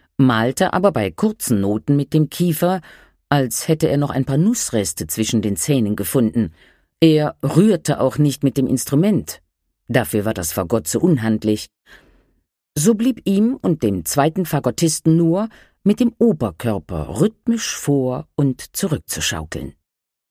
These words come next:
Die Holzblasinstrumente waren alle doppelt besetzt. Zwei Oboen, zwei Fagotte, zwei Klarinetten und zwei Bassetthörner. Frau Helbing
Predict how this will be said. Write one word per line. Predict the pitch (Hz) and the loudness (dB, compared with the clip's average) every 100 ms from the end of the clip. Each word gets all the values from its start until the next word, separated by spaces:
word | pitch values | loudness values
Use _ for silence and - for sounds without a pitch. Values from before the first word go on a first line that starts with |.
| _ _ _ _ _ _ _ _ _ _ _ _ | _ _ _ _ _ _ _ _ _ _ _ _
Die | 180 247 240 | 0 2 2
Holzblasinstrumente | 262 262 - 190 165 190 170 - 190 180 180 170 | -2 -4 -2 -2 0 -2 -2 0 0 2 0 0
waren | 175 160 - | 0 0 0
alle | 160 160 | 0 0
doppelt | - 160 - 95 - - | 0 0 0 -8 -8 -8
besetzt. | 95 80 78 - - - _ _ _ - | -6 -6 -6 -10 -12 -20 _ _ _ -8
Zwei | - 113 - | -2 -2 -2
Oboen, | 104 120 156 196 220 | 0 2 2 0 -4
zwei | - 95 80 | -6 -6 -4
Fagotte, | 87 85 135 165 156 - - - | -4 -2 0 2 0 -4 -16 -8
zwei | - 135 117 | -2 0 0
Klarinetten | 127 123 131 165 - 214 214 | -2 2 4 2 2 0 0
und | 185 190 - - | 0 -2 -2 -6
zwei | 170 165 | -2 0
Bassetthörner. | 165 190 - 87 - 92 78 76 - _ _ _ _ _ _ _ _ _ _ _ - | 0 -2 -2 -4 -4 -4 -4 -6 -10 _ _ _ _ _ _ _ _ _ _ _ -12
Frau | - 104 107 98 | -8 -2 -2 -2
Helbing | 120 131 117 117 | 0 0 0 0